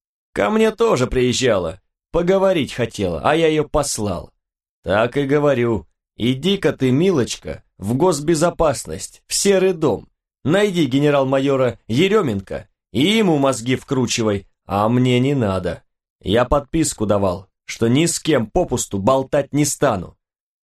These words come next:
«Понятно». Старик встал и кивнул на старый бетонный мол. «Пойдем, рыбешку половим».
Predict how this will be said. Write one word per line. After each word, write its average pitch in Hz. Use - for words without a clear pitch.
«Понятно». 107
Старик 113
встал 143
и 139
кивнул 131
на 117
старый 127
бетонный 110
мол. 95
«Пойдем, 156
рыбешку 185
половим». 110